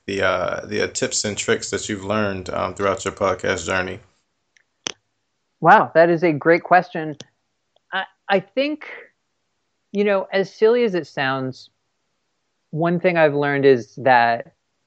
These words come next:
Speaker 2: if something is interesting to me, it is likely to be interesting to other people.
Speaker 1: Mm.
Speaker 2: Uh, my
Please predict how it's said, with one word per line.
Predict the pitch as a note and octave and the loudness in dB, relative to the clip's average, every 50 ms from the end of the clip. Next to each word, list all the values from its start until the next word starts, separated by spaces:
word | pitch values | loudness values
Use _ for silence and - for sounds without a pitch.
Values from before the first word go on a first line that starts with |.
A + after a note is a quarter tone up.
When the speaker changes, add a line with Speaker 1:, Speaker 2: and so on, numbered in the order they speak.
| - | -4
Speaker 2:
if | - D#3+ D3 | -4 -4 -2
something | - G3 F3 E3 F#3 E3 | -2 -2 0 0 0 2
is | D#3 C#3 - | 2 0 -2
interesting | - D#3+ C#3 - D3+ B2+ - D#3 C#3+ B2 | -2 -6 -2 -2 -2 -2 -2 -4 -4 -2
to | - C3+ | -2 -2
me, | B2+ B2 B2+ C3 C3+ C#3 D3 D#3+ D#3+ D#3+ _ _ _ _ _ _ - | 0 2 2 4 4 2 2 0 -4 -8 _ _ _ _ _ _ 0
it | D3+ C#3 C#3 B2+ | 2 4 4 6
is | C3+ C3 B2+ B2 B2 A#2 A#2 - - _ _ - | 6 6 6 6 2 -2 -6 -14 -20 _ _ -4
likely | B2+ B2 B2+ B2+ A#2+ - C#3 C3 B2 B2 | 0 2 2 2 2 2 2 2 2 2
to | A#2 - - C3+ B2 | 0 -2 -2 -2 0
be | A2 A#2+ B2 | 0 0 -2
interesting | C3 B2 A#2+ - C#3 A#2+ - - B2+ B2 | -2 -2 -2 -2 -2 -2 -2 -4 -4 -4
to | A2 G#2+ | -4 -4
other | A2+ A#2+ A2+ | -2 -4 -4
people. | - - B2 - - F#3+ A3 A3+ _ _ _ _ _ _ _ - | 0 -2 0 4 4 2 2 2 _ _ _ _ _ _ _ -14
Speaker 1:
Mm. | F2+ E2+ E2+ F2 F2 - - - | -12 -12 -12 -12 -14 -10 0 4
Speaker 2:
Uh, | C#3 B2+ B2 B2+ B2+ B2 C3 C3+ C3+ - - - - - - - - - - - - | 6 6 8 8 8 6 4 2 0 -2 -4 -4 -6 -8 -8 -10 -12 -12 -12 -6 -2
my | D3+ C3+ D#3 D#3 D3+ D3 D3 C#3 | 2 6 8 8 8 8 8 8